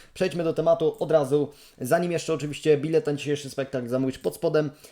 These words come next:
i możemy lecieć dalej. Jeśli chodzi o statystyki za trzydziesty dziesiąty dwa tysiące dwudziesty drugi rok, czyli za wczorajszy dzień, e, z naszego wyzwania, mamy sto dziesięć złotych przychodu, więc, e, no, jak na niedzielę bardzo, nie za bardzo dobrze. Natomiast, jak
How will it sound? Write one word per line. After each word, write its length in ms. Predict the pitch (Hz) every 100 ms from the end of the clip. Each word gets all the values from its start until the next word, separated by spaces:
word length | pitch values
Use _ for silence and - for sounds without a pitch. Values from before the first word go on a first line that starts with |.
| _ _
i 60 | 220
możemy 440 | 190 147 143 139 135 _ -
lecieć 340 | 127 131 127
dalej. 200 | 131 113
Jeśli 180 | 135 196
chodzi 180 | 196 196
o 40 |
statystyki 500 | 196 185 185 196 165
za 120 | 185
trzydziesty 520 | 185 185 175 165 170
dziesiąty 400 | 151 156 165 151
dwa 120 | 147 156
tysiące 320 | - 160 143
dwudziesty 300 | 143 143 143
drugi 240 | 139 147
rok, 220 | 160 160 - -
czyli 200 | - 156
za 120 | 143 135
wczorajszy 440 | 160 156 147 147
dzień, 280 | 147 160 156 - _
e, 220 | 143 147
z 40 | 139
naszego 340 | 139 151 139
wyzwania, 420 | 135 156 180 165
mamy 200 | 160 160
sto 180 | 156 208
dziesięć 280 | 190 160 180
złotych 240 | 175 160
przychodu, 520 | - 175 165 175 165 143
więc, 420 | 147 151 - 156
e, 20 | 156 156 156 165 170 -
no, 320 | - 170 175
jak 180 | 165 170
na 80 |
niedzielę 400 | 165 160 160 156
bardzo, 260 | 147 147 147 151 151 147 147 143 - - 156
nie 160 | 160
za 80 | 143
bardzo 240 | 147 143
dobrze. 320 | 151 160 208 214 - -
Natomiast, 440 | 175 180 175 -
jak 280 | 165 160 151